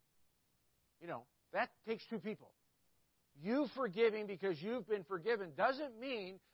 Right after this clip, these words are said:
that you are gonna have a relationship, because a lot of people that have hurt you may not want a relationship with you. But you're the one that is chained. You're the one that is being destroyed.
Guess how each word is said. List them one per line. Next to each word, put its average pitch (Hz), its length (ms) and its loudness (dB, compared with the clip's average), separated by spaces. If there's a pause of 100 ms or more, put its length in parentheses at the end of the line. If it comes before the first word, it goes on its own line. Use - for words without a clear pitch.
(140)
that 185 140 -2
you 226 240 4
are 190 100 6
gonna 196 260 0
have 190 260 0
a 214 40 -4
relationship, 214 760 -4
because 160 240 -8
a 175 60 0
lot 180 260 8
of 226 100 -4
people 220 320 -6 (360)
that 208 200 2 (200)
have 170 140 -2
hurt 208 340 4
you 233 80 -6
may 233 160 -4
not 311 180 6
want 339 200 8
a - 20 2
relationship 202 640 0
with 151 160 -8
you. - 80 -16 (320)
But 202 120 2
you're 294 280 6
the 359 100 6
one 254 260 4
that 214 140 0
is 190 160 -4 (200)
chained. 220 560 -2 (280)
You're 269 300 6
the 339 100 4
one 240 240 4
that 202 140 -4
is 175 100 -4
being 185 320 -8
destroyed. 180 880 2